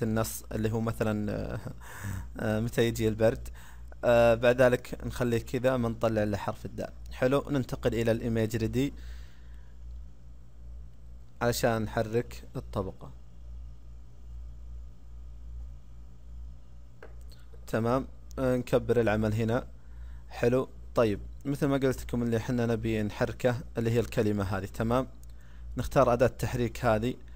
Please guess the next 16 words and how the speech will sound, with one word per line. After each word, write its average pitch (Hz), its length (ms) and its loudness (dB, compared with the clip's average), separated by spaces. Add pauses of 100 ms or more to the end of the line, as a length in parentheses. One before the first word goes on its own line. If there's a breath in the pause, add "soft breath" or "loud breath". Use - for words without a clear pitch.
(380 loud breath)
وبالأسهم 139 760 4 (280)
نحركه 139 560 2 (140)
حتى - 360 2
يختفي 135 360 0
حرف - 280 0
الدال. 104 320 0
لاحظ 123 300 2
معي 107 200 0
هنا، 120 300 2 (580 soft breath)
هذه 135 180 6
وش 131 160 0
رأيكم 117 220 0
نرفعها 107 320 -4
فوق؟ 117 280 0 (360)
تمام. 101 240 -2 (1300 loud breath)
آه، - 540 -2